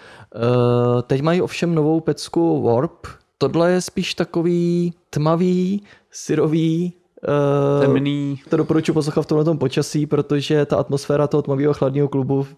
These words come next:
Speaker 1: jako tě dokáže osvěžit, protože jako to na tebe dejchne a jako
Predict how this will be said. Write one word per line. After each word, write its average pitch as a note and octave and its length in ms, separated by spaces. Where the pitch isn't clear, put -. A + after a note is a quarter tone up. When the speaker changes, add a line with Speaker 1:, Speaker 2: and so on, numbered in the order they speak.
Speaker 1:
jako C3 300
tě C#3 140
dokáže B2+ 360
osvěžit, B2 380
protože A#2 280
jako D#3 140
to C3 100
na C3 80
tebe C3 200
dejchne B2+ 440
a A#2 520
jako A#2 300